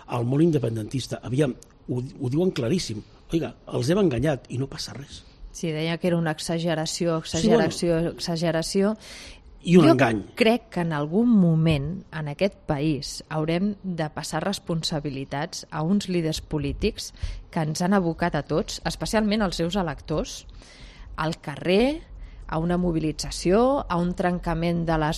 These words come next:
Speaker 2: normes de convivència i fins i tot a posar en risc, eh, la convivència entre els conciutadans, sabent que el que estaven fent no era possible fer-ho.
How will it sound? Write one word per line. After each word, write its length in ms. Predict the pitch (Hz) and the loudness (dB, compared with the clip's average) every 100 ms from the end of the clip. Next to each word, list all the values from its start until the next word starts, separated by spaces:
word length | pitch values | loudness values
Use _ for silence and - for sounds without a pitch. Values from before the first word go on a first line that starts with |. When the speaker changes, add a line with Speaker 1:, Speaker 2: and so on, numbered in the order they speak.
| 180 | 2
Speaker 2:
normes 320 | 175 165 170 160 | 4 4 2 0
de 80 | 156 | 0
convivència 880 | 151 151 143 175 220 - 269 302 - - - | 0 0 2 4 4 4 2 2 -4 -14 -6
i 80 | 165 | -4
fins 240 | 165 160 | -2 -2
i 80 | 156 | 0
tot 220 | 180 214 | 0 0
a 60 | 233 | -4
posar 380 | - 165 175 220 - | -4 0 0 0 0
en 140 | 170 | -2
risc, 460 | 160 202 349 - - - - - | 4 4 4 -2 -10 -16 -18 -18
eh, 320 | - 156 151 147 | -6 -4 -2 -2
la 140 | 175 175 | -2 0
convivència 720 | 165 165 156 185 202 277 285 - | 0 0 2 2 2 2 2 0
entre 320 | 170 165 165 151 143 | -2 -2 0 0 0
els 160 | 147 | -2
conciutadans, 1040 | - 170 - 160 151 139 139 220 403 - - - - - | -2 -2 0 -2 -2 -2 0 -2 -2 -8 -12 -14 -18 -14
sabent 580 | - - 165 151 208 320 | -10 -2 0 4 4 2
que 120 | - 165 | -2 -2
el 100 | - | 0
que 100 | 151 | -4
estaven 380 | - 190 220 - | 0 2 2 2
fent 300 | 170 220 294 - | 2 2 0 2
no 220 | 185 196 | 6 6
era 180 | 202 208 | 4 2
possible 400 | 170 208 196 165 | 0 -2 -2 -4
fer-ho. 380 | - 139 131 | -6 -6 -8